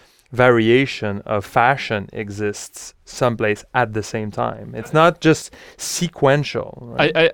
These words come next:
Speaker 2: I think it's worth just challenging a little bit of that, though, and doing my usual "thus it has always been this way" sort of thing, that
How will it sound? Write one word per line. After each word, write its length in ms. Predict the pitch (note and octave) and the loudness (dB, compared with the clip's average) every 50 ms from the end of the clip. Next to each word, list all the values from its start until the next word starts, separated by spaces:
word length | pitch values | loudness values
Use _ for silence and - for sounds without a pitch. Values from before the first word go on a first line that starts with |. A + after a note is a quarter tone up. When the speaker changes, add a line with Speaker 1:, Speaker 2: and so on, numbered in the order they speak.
| D3 | 2
Speaker 2:
I 40 | D3+ | 2
think 180 | C#3 E3+ D#3 E3+ | 2 2 0 0
it's 140 | E3 - - | -2 0 2
worth 420 | C#3+ C3+ B2+ B2+ B2 - C3 G#2+ | 4 4 4 4 2 -2 -8 -8
just 340 | G2 B2 A#2 A2 - - - | -2 0 0 0 0 -4 -10
challenging 520 | - - B2+ A2+ A#2 A2+ A2 G#2 A2 G#2 | -6 -2 0 0 0 0 -2 -2 -2 -2
a 40 | G#2+ | -2
little 400 | G#2 G2 G2+ A2 A#2 A#2 A2+ A2 | -2 -2 0 0 0 0 -2 -2
bit 220 | G2 G2+ G#2 F#2 | -2 -2 -2 0
of 240 | G2+ G2 F#2+ F2 F#2 _ - | 0 -2 -4 -6 -10 _ -12
that, 320 | G2+ G2 G2 F#2+ - - _ - | -6 -4 -4 -4 -4 -8 _ -10
though, 220 | - G2 F#2+ F#2+ | -8 -6 -6 -4
and 120 | F#2+ F#2+ F#2 | -6 -6 -4
doing 300 | G#2 G2+ G2+ G2 G2 G2 | -4 -4 -4 -4 -4 -4
my 100 | F#2+ F#2+ | -4 -4
usual 680 | F#2 F#2 F#2 F#2+ F#2 E2+ F#2 G2 F#2+ F#2 F2+ F#2+ - | -6 -6 -6 -6 -6 -6 -6 -6 -4 -4 -6 -8 -6
"thus 240 | - G#2+ F#2+ - - | -6 -6 -6 -6 -8
it 80 | G2+ F#2 | -10 -10
has 120 | F#2+ - | -10 -10
always 360 | - G#2 G2 G2 F#2+ F2+ E2 | -8 -8 -8 -6 -6 -8 -8
been 240 | - A2 A2 A2 G#2+ | -6 -6 -4 -4 -4
this 180 | G2+ F#2+ - - | -4 -6 -6 -6
way" 220 | G2+ F#2+ F#2 F#2 | -6 -6 -6 -6
sort 180 | - - G2+ F#2+ | -8 -8 -8 -8
of 140 | F#2 F2 | -10 -10
thing, 280 | - - G#2+ G2 G2 G2 | -10 -8 -6 -6 -6 -4
that 180 | F#2+ G2+ G#2+ | -4 -4 -6